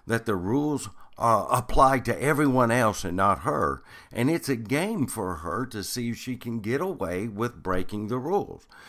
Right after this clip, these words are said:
So what my mom would do when she would get on the airplane, uh, and she'd have about two, uh, of these large plastic bags, and she would put 'em in her seat,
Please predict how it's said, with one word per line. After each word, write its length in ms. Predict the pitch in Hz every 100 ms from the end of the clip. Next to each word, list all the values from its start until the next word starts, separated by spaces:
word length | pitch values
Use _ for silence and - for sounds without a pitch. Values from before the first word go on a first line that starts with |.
| - -
So 160 | -
what 260 | 143 202 233
my 200 | 196 190
mom 380 | 156 185 233 151
would 200 | 107 110
do 380 | 135 82 50 - - - - -
when 140 | 120
she 220 | 107 185
would 260 | 202 151 98
get 200 | 123 156
on 340 | 73 156 202
the 140 | 220 165
airplane, 720 | 147 117 - 92 80 78 92 - - -
uh, 140 | 123 120
and 140 | 113
she'd 180 | 160 151
have 200 | 147 147
about 460 | 139 147 139 -
two, 680 | - 127 147 156 151 135 101 92 - -
uh, 280 | 117 117 90
of 160 | 120 113
these 260 | 131 104
large 440 | 98 104 131 95 -
plastic 600 | 113 117 117 117 107 80
bags, 520 | 85 78 69 82 - - - -
and 400 | - 113 107 98 - -
she 240 | - 151
would 340 | 170 135 104 -
put 240 | 127 156
'em 160 | 165 139
in 120 | 143
her 160 | 123 101
seat, 580 | - 123 107 123 127